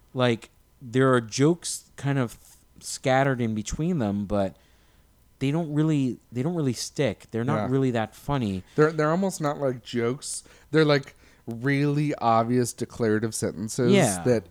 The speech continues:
Speaker 2: in the situation find themselves funny.
Speaker 1: Correct.
Speaker 2: You know what I mean? Like, n-, there's no, like, and maybe this is different 'cause w-, what we're supposed to see Flash is,
Speaker 1: Mm-hmm.
Speaker 2: which Flash is this again?
Speaker 1: Uh, that's Ezra Miller, if I'm not
Speaker 2: No,
Speaker 1: mistaken.
Speaker 2: no, no. Which,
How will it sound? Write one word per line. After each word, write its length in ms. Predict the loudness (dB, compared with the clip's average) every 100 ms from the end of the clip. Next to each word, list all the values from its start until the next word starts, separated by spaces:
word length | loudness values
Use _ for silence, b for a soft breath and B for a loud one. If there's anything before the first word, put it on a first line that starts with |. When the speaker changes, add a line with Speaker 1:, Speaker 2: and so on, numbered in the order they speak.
| -2
Speaker 2:
in 300 | 0 2 0
the 80 | -2
situation 1000 | -4 -2 0 2 0 -2 -2 0 -2 -6 _
find 320 | -4 -2 0
themselves 360 | -4 -4 -6 -8
funny. 320 | -10 -10 -14
Speaker 1:
Correct. 420 | -2 0 0 -8 -12 0
Speaker 2:
You 80 |
know 60 | 2
what 40 |
I 20 | 2 0
mean? 100 | 2
Like, 240 | 2 0 b b -4
n-, 180 | -2 0
there's 380 | 6 6 6 0
no, 260 | 2 4 2
like, 240 | 0 -2 0
and 160 | 2
maybe 240 | 4 6 4
this 180 | 4 0
is 80 |
different 380 | 0 0 0 -2
'cause 280 | 0 -2 -4 -14 -16
w-, 220 | -10 -8
what 260 | -6 -6 -6
we're 80 | -10
supposed 260 | -6 -6 -6
to 60 |
see 220 | -10 -10 -10 _
Flash 640 | -6 -2 0 0 -4 -4
is, 300 | -4 -4 -8
Speaker 1:
Mm-hmm. 60 | -10 B B _
Speaker 2:
which 220 | -10 -10
Flash 400 | -12 -6 -6 -6
is 80 | -10
this 100 | -10
again? 280 | -8 -8 -10 -14 -2
Speaker 1:
Uh, 220 | 2 2
that's 260 | 0 -2 -4
Ezra 280 | -4 -4 -4
Miller, 380 | -4 -4 -6 -8
if 120 | -10
I'm 140 | -10
not 120 | -10 -10
Speaker 2:
No, 20 |
Speaker 1:
mistaken. 320 | -8 -4 -4
Speaker 2:
no, 60 | -4
no. 60 | -4
Which, 340 | -6 -10